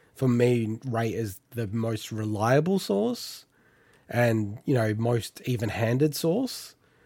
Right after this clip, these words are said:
of news that I check out, they, within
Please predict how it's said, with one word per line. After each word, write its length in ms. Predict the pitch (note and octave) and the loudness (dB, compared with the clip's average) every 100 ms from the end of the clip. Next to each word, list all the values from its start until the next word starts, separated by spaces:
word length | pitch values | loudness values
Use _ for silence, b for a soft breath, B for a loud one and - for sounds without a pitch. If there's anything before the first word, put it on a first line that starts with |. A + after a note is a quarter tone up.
| _ | _
of 140 | B2+ A#2 | -4 0
news 280 | A#2+ C#3+ B2 | 2 2 2
that 100 | A2+ | 0
I 100 | A#2+ | 0
check 260 | C3 B2 | 0 0
out, 320 | D3+ F#3+ F#3+ - b b b - | 2 0 -2 -8 b b b 2
they, 180 | D#3 E3 | 6 6
within 540 | D#3 D#3+ G3+ F#3+ D3+ | 6 6 6 4 0